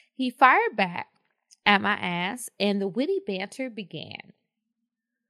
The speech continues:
He asked me what I was eating and drinking and got up to go get it from the bar. Y'all,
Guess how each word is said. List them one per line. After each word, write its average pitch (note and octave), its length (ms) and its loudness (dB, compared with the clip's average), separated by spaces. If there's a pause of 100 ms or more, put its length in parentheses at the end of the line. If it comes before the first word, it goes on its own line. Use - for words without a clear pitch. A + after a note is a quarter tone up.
(800)
He C4 160 4
asked B3 300 6
me F#4 80 -2
what C#4 160 2
I A3 60 4
was A#3+ 180 -8
eating G#3 340 -6
and B3+ 140 -6
drinking F#3+ 480 -8
and F#3 100 -10
got E3+ 200 0
up E3+ 160 -4
to - 100 -12
go F3 120 -4
get E3+ 160 -6
it - 120 -8
from E3 140 -12
the D#3 40 -12
bar. - 500 -8
Y'all, B3 680 0